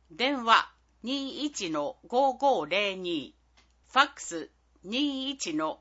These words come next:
五五二二。令和六年度中に完成した工事のうち、特に優秀な工事を施工した業者の表彰を行いました。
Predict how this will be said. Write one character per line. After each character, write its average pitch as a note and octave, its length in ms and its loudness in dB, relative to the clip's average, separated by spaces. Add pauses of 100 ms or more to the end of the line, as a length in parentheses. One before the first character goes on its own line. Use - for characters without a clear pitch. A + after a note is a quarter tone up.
五 C4 240 2
五 A#3+ 320 2
二 F#3 340 -8
二。 F#3 400 -8 (960)
令 D4+ 240 2
和 G#3+ 160 4
六 F3 300 -4
年 C4 260 0
度 A#3+ 160 -2
中 A#3 320 -6
に G#3+ 200 -8
完 A3+ 260 0
成 A3 320 -2
し - 160 -8
た G#3 120 4
工 A3 300 -4
事 D#3 160 -6
の D3 180 -4
う D3 80 -10
ち、 D#3 400 -8 (560)
特 D4 300 -4
に F3+ 260 -4
優 D4 200 0
秀 B3+ 320 -2
な B3+ 160 2
工 B3+ 260 0
事 F#3+ 160 -8
を D#3+ 220 -4
施 D#3+ 220 -6
工 A#3 280 -4
し - 220 -8
た G#3 140 2
業 A3+ 260 -2
者 - 160 -4
の D3 160 -4 (100)
表 A3+ 140 -2
彰 A3+ 300 -2
を G3 360 -4
行 G3+ 140 -4 (160)
い E3+ 100 -4
ま D3+ 160 -2
し - 140 -12
た。 C3 260 -4